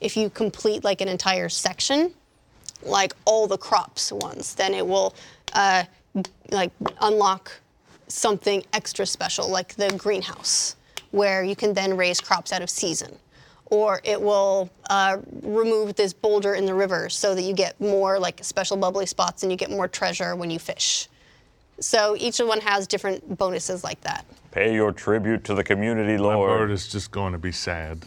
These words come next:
Speaker 2: Like, you just need
Speaker 1: We
Speaker 2: some
Speaker 1: can do this. We can fix your bird.
Speaker 3: Bird.
Speaker 1: Bird is fixed.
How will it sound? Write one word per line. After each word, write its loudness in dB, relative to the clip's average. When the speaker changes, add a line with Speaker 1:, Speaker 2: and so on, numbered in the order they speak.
Speaker 2:
Like, -10
you -12
just -6
need -2
Speaker 1:
We 0
Speaker 2:
some -4
Speaker 1:
can 0
do 0
this. -14
We -2
can -6
fix -6
your -2
bird. -12
Speaker 3:
Bird. -10
Speaker 1:
Bird 2
is 2
fixed. -8